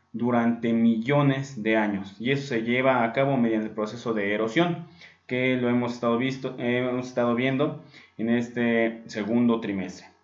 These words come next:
¿va? Entonces, hasta aquí podemos decir que el objeto de estudio de la geografía es todo el espacio geográfico,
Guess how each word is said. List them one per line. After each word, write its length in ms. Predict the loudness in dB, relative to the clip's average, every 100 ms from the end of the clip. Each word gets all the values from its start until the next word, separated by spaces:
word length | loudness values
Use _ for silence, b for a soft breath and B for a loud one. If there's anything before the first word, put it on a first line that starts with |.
| 2
¿va? 360 | 2 2 -6 -16 -18 B B -2
Entonces, 720 | 0 2 0 -2 -6 -14 _ _ _ _ _ _ _ _ _ _ _ -4
hasta 260 | -2 4
aquí 460 | 2 4 2 0 B B B -2
podemos 360 | 2 6 6
decir 320 | 4 0 -2 0
que 80 |
el 80 | 0
objeto 460 | 0 0 -2 0 0
de 80 | 0
estudio 600 | -4 -4 0 0 0 -4 -16 _
de 180 | -4 0
la 160 | 2 2
geografía 680 | 2 0 0 -2 -4 -6 B B B
es 320 | -2 -2 -4
todo 460 | -2 2 4 4 2
el 100 | 2
espacio 520 | -2 4 4 4 -4
geográfico, 640 | -4 0 4 4 2 -4